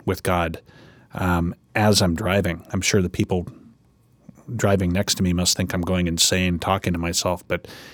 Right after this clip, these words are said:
it gives me a chance to just, just talk to God. And I've noticed myself that when I'm out there driving and it's perfectly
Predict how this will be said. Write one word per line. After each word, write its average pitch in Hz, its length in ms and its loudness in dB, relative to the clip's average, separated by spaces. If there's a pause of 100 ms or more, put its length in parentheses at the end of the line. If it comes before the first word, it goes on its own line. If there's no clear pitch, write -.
(140)
it 95 140 4
gives 113 280 4
me 101 160 4
a 87 60 0
chance 95 400 -2
to 92 80 0
just, 90 280 2 (1080)
just - 240 2
talk - 380 0
to - 100 -6
God. 92 440 0 (680)
And 101 360 2
I've 120 220 4
noticed 92 440 6
myself 98 440 2
that 95 120 0
when 98 140 4
I'm 87 260 0 (220)
out 110 240 2
there 90 160 4
driving 87 640 2 (140)
and 95 160 0
it's - 320 0 (320)
perfectly 92 580 2